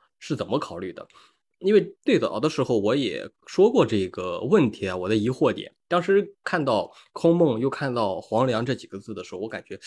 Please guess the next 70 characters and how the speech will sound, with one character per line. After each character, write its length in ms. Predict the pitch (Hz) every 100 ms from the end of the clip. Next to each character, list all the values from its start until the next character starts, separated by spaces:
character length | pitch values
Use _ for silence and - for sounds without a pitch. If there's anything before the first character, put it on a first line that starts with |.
| - - -
哎， 240 | 117 147 185
这 300 | 185 139 104
有 140 | 92 131
点 140 | 110
儿 240 | - 50 - -
什 80 | 113
么 80 | 113 - _ -
中 160 | 254
国 140 | 120 90
风 160 | 107
的 80 | 98
感 140 | 90 -
觉 100 | -
啊。 180 | - - _ - -
但 140 | 190
是 120 | 190
后 180 | 170 220
边 160 | 170 156
又 120 | 170
看 200 | 170 160
到 140 | 139
一 60 | 117
些 160 | 117 139
其 160 | -
他 220 | 131 185 185
角 220 | 104 95
色 200 | - 113
的 80 | 95
名 160 | 98
称 140 | 110 117
的 100 | 101
感 140 | 90
觉， 140 | 98
又， 140 | 131 180
又 180 | 233 185
有， 120 | 110
有 120 | 95
西-， 320 | - - - _ _
什 80 | 98
么 80 | 104
西 220 | - 226
方 180 | 233 233
的 60 | 127
感 180 | -
觉， 260 | - - - _ -
就 80 |
一 140 | 196 175
种 260 | 120 107 _ _ _ -
中 280 | 202 214
国 200 | 151 107
风 220 | 110 120 117
啊， 160 | 104
还 140 | 107 123
有 100 | 113
什 100 | 107
么 160 | 110 123
西 280 | - 196
方 200 | 175 160
的 120 | 135 104
这 140 | 123
种， 140 | 101 -
一 80 | 120
种 180 | 101 98
交 240 | 180 208
融 120 | 135
的 60 | 107
这 100 | 107
种 140 | 98
感 200 | 92 104
觉， 220 | 104 67